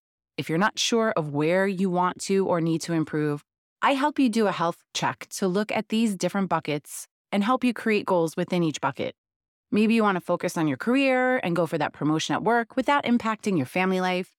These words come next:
Maybe you're not at your optimal health and you want to get in better shape, but you need to find time to actually make it to the gym a couple of times a week, or you're crazy like me and you have that big dream to start your own business, but you have no idea how to do it without cloning yourself.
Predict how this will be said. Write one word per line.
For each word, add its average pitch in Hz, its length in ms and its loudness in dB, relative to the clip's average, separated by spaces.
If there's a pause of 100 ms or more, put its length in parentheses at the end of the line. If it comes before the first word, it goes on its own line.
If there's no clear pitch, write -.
(280)
Maybe 220 180 2
you're 240 120 2
not 147 380 0
at 208 160 -2
your 214 140 0
optimal 214 400 2
health 220 320 2
and 175 180 2
you 180 80 2
want 208 120 2
to 208 40 0
get 196 180 -2
in 165 100 -2
better 147 180 -2
shape, - 400 0 (560)
but 277 120 4
you 240 80 4
need 233 180 4
to 214 40 0
find 185 260 0
time 175 440 0
to 175 100 -2
actually 156 340 0
make 180 220 2
it 226 80 -2
to 247 80 -2
the 233 100 2
gym 240 240 2
a 240 40 0
couple 233 200 -2
of 233 60 0
times 233 240 0
a 233 60 2
week, 247 240 0 (100)
or 349 240 2
you're 294 340 0
crazy 269 380 2
like 226 220 0
me 202 240 0 (400)
and 214 120 2
you 226 80 2
have 226 200 2
that 214 180 2 (180)
big 262 200 4
dream 202 260 4
to 202 100 -2
start 214 300 -2
your 190 100 0
own 160 100 2
business, 143 460 -2
but 240 200 -2
you 320 60 4
have 349 140 4
no 285 300 6
idea 247 340 2
how 202 240 -2
to 208 80 2
do 185 200 0
it 180 160 0
without 196 300 0 (460)
cloning 269 360 4
yourself. - 560 -4